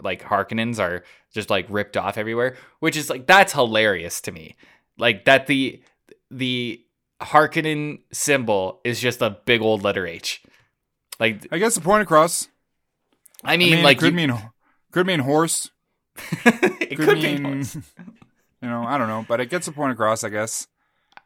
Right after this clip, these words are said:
Speaker 1: I,
Speaker 2: If you're,
Speaker 1: I just
Speaker 2: if
Speaker 1: think
Speaker 2: you're
Speaker 1: it's
Speaker 2: tagging things with your house, I mean, what is, what would the Atreides do?
Speaker 1: It'd be a hawk. Like, it'd be a symbol.
Speaker 2: It's a lot of work.
Speaker 1: It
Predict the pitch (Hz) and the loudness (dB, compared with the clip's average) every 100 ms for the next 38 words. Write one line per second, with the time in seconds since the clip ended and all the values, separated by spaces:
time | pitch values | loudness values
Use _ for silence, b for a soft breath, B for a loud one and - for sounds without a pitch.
0 | _ _ - 160 165 - 98 113 156 170 | _ _ 4 8 8 8 -6 2 2 4
1 | 202 180 - 160 165 139 120 113 113 101 | 4 2 2 0 0 -2 -2 -4 -6 -10
2 | 101 110 104 101 104 123 101 95 92 98 | -10 -8 -6 -6 -6 -6 -8 -14 -16 -16
3 | 95 123 131 113 139 131 127 131 131 135 | -10 -8 -8 -10 -12 -10 -10 -10 -10 -10
4 | 127 151 107 85 90 85 - - - _ | -10 -10 -10 -14 -16 -18 -20 -20 -20 _
5 | b _ _ _ _ _ 170 165 170 135 | b _ _ _ _ _ -4 2 4 6
6 | 143 92 - - _ _ _ _ 123 127 | 4 2 -6 -20 _ _ _ _ 0 2
7 | 127 147 127 202 170 - - 196 156 151 | 4 4 4 0 -2 -6 -12 -8 -6 -4
8 | 139 139 - | -4 -6 -10